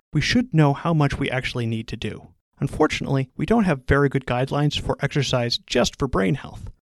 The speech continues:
but we do have overall guidelines on exercise that we can follow. Here in the U S, we're recommended to get a hundred and fifty minutes of moderate activity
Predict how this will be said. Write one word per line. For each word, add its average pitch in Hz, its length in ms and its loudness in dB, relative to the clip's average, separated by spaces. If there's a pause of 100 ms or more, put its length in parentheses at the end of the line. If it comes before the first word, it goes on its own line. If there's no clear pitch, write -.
(120)
but - 160 0
we 143 140 0
do 226 240 2
have 131 240 -6 (120)
overall 165 380 2
guidelines 123 640 -4
on 143 100 -2
exercise 120 600 -4
that - 120 -8
we 156 120 -4
can 156 120 -4
follow. 175 500 -4 (340)
Here 156 180 -2
in 143 120 2
the 131 80 -4
U 135 160 0
S, 175 260 0 (200)
we're 202 140 2
recommended 151 520 0
to 143 60 -8
get 143 220 -4 (180)
a - 100 -10
hundred 180 260 0
and 160 100 -2
fifty 175 260 -2
minutes 156 300 0
of 120 160 -8
moderate 135 380 0
activity 139 520 -6